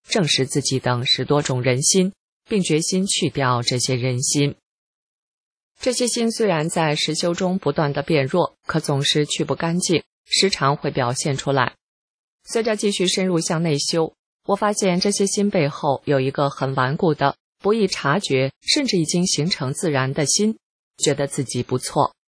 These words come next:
在学法中学到，师父在转法轮中说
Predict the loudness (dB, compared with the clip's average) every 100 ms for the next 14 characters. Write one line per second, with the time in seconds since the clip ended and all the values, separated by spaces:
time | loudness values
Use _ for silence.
0 | _ _ _ _ _ _ _ _ _ _
1 | -2 -2 0 0 0 0 0 2 0 0
2 | -2 -2 _ _ _ _ -4 -2 0 -2
3 | -2 0 2 2 0 0 0 0 0 0
4 | 0 2 0 -2